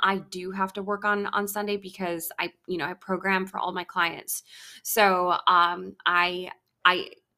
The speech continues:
I have to do that in order to, in order to obviously work <laughs> my, my shift in the morning. So,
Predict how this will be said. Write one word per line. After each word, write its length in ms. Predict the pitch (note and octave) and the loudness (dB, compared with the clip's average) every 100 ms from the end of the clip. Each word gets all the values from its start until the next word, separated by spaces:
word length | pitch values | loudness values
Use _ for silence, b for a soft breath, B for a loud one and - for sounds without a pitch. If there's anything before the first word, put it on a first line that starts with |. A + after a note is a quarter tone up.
| _ G#3+ - | _ -2 2
I 120 | F#3+ | 2
have 300 | F#3 D#3+ - | 2 -2 -2
to 80 | D#3+ | -6
do 160 | D3+ | -10
that 240 | G#2+ A#2+ E3 | -6 -6 -4
in 100 | E3+ | -6
order 220 | D#3 D#3 | -6 -6
to, 420 | D3+ C3+ A#2+ A2+ | -4 -4 -4 -6
in 140 | - E3 | -6 -6
order 160 | D#3 | -6
to 400 | D3+ - D3+ D3 - | -8 -8 -8 -6 -6
obviously 340 | D3 D3+ D#3+ | -8 -8 -10
work 360 | D3+ D#3+ D3 - - | -6 -6 -6 -10 -20
<laughs> 140 | _ - | _ -2
my, 400 | C4 A#3 F#3 F#3+ F4+ D#4 | 4 6 4 -2 -6 -2
my 140 | G#3+ | 0
shift 300 | G3 G#3 G3 | 0 -2 -4
in 100 | F#3+ | -4
the 60 | F3 | -6
morning. 360 | E3+ E3+ D#3 E3+ | -6 -6 -6 -6
So, 300 | F#3 E3 | -2 -2